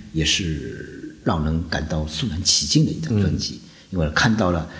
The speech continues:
Speaker 1: 上海的一个，呃，摇滚的一个最，最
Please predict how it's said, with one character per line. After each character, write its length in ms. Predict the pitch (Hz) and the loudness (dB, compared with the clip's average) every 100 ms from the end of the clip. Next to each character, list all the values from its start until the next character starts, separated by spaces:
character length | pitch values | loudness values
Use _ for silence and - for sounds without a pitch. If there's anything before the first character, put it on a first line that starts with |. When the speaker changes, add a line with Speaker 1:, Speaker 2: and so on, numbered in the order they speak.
| - | -6
Speaker 1:
上 280 | - - 104 | 2 4 2
海 160 | 80 71 | 0 -2
的 40 | |
一 140 | 67 78 | -2 -4
个， 400 | 76 80 76 65 | -2 -2 0 -4
呃， 440 | 62 73 - - - - - - - | -6 -8 -10 -12 -16 -20 -20 -20 -6
摇 220 | 90 80 127 | 2 4 4
滚 260 | 80 71 | 2 0
的 100 | 69 | -2
一 120 | - | -4
个 360 | 78 - 71 73 - - - - - | -8 -8 -6 -8 -10 -18 -20 -20 0
最， 180 | 139 | 2
最 380 | 90 110 85 82 | 4 4 2 0